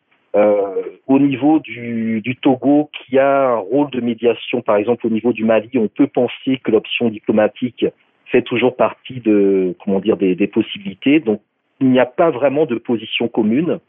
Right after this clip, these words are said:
euh, entre les membres de la cédéao et certains semblent vouloir revenir plutôt à une option, euh, diplomatique qu'à une intervention, euh, militaire qui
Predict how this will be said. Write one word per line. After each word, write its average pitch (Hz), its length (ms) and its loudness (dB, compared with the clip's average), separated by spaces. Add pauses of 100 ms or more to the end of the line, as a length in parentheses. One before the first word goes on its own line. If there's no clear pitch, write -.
(320)
euh, - 100 2
entre 151 300 2
les 123 80 2
membres 123 240 0
de 110 80 -2
la 104 160 0 (100)
cédéao 110 420 0
et 131 80 0 (120)
certains 147 500 0 (180)
semblent 131 300 0
vouloir 113 420 0
revenir 123 600 0 (160)
plutôt 139 300 0
à 135 40 4
une 113 140 0
option, 127 580 -2
euh, 101 60 0
diplomatique 107 580 -2
qu'à 117 120 2
une 107 80 2
intervention, 104 760 -2 (400)
euh, 92 120 2
militaire 123 540 0
qui - 140 -12